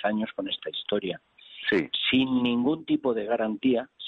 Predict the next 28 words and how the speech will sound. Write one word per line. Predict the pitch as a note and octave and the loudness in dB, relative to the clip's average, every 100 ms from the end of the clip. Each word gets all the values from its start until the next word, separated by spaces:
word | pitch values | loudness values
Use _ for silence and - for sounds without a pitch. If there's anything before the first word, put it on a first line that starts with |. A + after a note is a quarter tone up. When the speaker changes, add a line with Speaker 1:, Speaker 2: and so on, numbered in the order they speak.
| - | -2
Speaker 1:
sin | G#2 G2+ | 0 2
ningún | G2 A2 A#2+ | 2 4 2
tipo | A#2+ A2+ | 2 2
de | A2 | 2
garantía, | G#2 G2+ F#2+ A2+ F#2+ | 0 0 2 2 2
pero | G2+ F#2 | 0 -2
también | - E2 G2 G#2 | -2 -2 0 2
le | F#2 | 2
voy | F#2 F#2 | 2 2
a | |
decir | F#2 - A2+ - | 2 2 0 0
que | F#2 | -4
sin | - F2+ | -2 -4
ningún | E2+ F2+ G#2 | -4 0 0
tipo | G2+ G2+ | 0 0
de | G#2+ A2 | 2 2
riesgo, | A#2 A#2+ A2 A#2 - _ - - - _ - | 2 0 0 -4 -6 _ -20 -20 -20 _ 0
puede | B2 B2+ C3 | 2 2 -2
usted | A#2 - G#2+ | -6 -6 -6
probar | - F#2 G#2+ B2 B2+ - _ _ | -4 -2 0 0 -4 -10 _ _
un | - A#2 | 0 0
producto | A2+ A2 A2+ - G#2+ | 2 0 0 -4 -4
que | |
se | F2+ F#2 | -2 0
llama | G2+ G2 - | 0 0 -2
Pasión | - F#2 - B2 A#2 | -4 -2 0 0 0
Plus | - A#2+ A#2 - - _ - | 0 0 0 -4 -10 _ 0
L, | B2+ B2+ A#2+ D#3 | 2 2 -2 -6